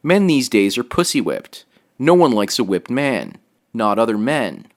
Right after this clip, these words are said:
women, or even children. And no one likes wimpy men either.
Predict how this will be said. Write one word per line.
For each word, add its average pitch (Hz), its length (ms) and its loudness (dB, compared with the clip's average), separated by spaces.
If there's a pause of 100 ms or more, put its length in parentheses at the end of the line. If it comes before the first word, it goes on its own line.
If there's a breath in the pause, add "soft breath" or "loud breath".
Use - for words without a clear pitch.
(140)
women, 107 460 0
or - 160 -6
even 107 240 -4
children. 107 640 -2 (400 soft breath)
And 151 160 -4
no 170 120 4
one 151 200 2
likes 98 280 -2
wimpy 101 280 -6
men 95 200 -4
either. 113 540 -4